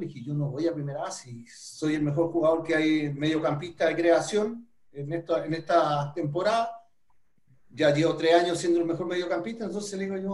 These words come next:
no, no, no creo que vaya a jugar a primera A." Me dice, "Juan Carlos", me dice, "pero está muy caro para ir a primera A. ¿Cuánto pedirías?" Yo le dije,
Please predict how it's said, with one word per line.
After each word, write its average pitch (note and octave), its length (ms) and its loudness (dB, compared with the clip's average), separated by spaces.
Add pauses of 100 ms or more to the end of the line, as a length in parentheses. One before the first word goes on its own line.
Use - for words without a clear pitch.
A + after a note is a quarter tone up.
(380)
no, F#3+ 260 -8
no, G#3 40 -6
no D#3 140 -4
creo F#3 260 -4
que F#3 80 -8
vaya F#3 180 -6
a F3+ 40 -14
jugar E3+ 180 -6
a E3+ 80 -6
primera E3+ 240 -6 (100)
A." - 140 -16 (640)
Me E3 100 0
dice, G3 120 2
"Juan F#3 220 2
Carlos", F3 280 6
me F#3 60 -2
dice, - 300 -6 (180)
"pero G3 500 2 (120)
está B3+ 240 6
muy A#3 240 -4
caro A#3 260 6
para G#3+ 340 6
ir G#3+ 120 4
a G3+ 160 4
primera G#3 380 0
A. - 200 -12 (760)
¿Cuánto G#3+ 280 2
pedirías?" F3 400 4 (160)
Yo A#2+ 100 -12
le D3 60 -6
dije, C#3+ 280 -10